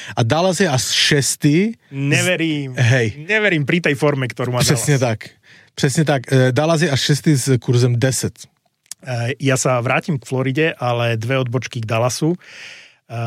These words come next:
Speaker 2: inak ten Pittsburgh tam v noci nehral vôbec zlý zápas, a, a, ale Dallas je veľmi silný a Ottinger chytá, že veľké hovno. Tu sa bavíme o Bobrovskom, ale Ottinger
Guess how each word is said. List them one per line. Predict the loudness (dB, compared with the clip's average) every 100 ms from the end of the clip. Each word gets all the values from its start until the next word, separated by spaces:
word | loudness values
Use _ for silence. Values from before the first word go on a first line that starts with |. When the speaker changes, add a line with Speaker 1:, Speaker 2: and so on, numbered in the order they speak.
| -2 -2 0 -2 0
Speaker 2:
inak | -2
ten | -2
Pittsburgh | -2 -2 0 -4
tam | -4 -2
v | -2
noci | -2
nehral | -2 0 0
vôbec | -2 -4
zlý | -4 -4
zápas, | -2 -2 -2 -4 -4 -8
a, | -6 -4 -2 -4
a, | -4 -2 -2 -2
ale | -2 -2
Dallas | 0 0 0 0
je | -2 -6 -8 -12 _ -20
veľmi | -2 0 2
silný | 0 -2 -2 -4 -8
a | -14 -4
Ottinger | -4 0 -2 -2 -6 -10 -16 _ _
chytá, | _ -4 -2
že | -2 -2
veľké | -2 -2
hovno. | -4 -6 -8
Tu | -14
sa | -6
bavíme | -2 2 2 0 -4 -4
o | -4 -2
Bobrovskom, | 0 -2 -2 -4 -6 -10 -10 -12 -14 _ _
ale | -2 0 2 -2 -6 _
Ottinger | -6 -2 0 2 2 0 -2